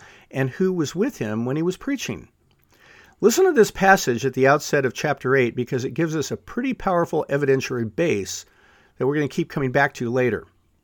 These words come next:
He says this, quote, "Soon afterward, he went on through cities and villages, preaching and bringing the good news of the kingdom of God.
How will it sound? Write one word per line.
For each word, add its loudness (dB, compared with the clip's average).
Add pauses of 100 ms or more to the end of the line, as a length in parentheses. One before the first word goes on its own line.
(440)
He -8
says 0
this, -6
quote, -6 (1200)
"Soon 4
afterward, 2 (340)
he 0
went 8
on 6
through -2
cities 2
and 0
villages, 2
preaching 0
and 0
bringing 0
the 0
good -2
news 0
of -2
the -4
kingdom -4
of -6
God. 2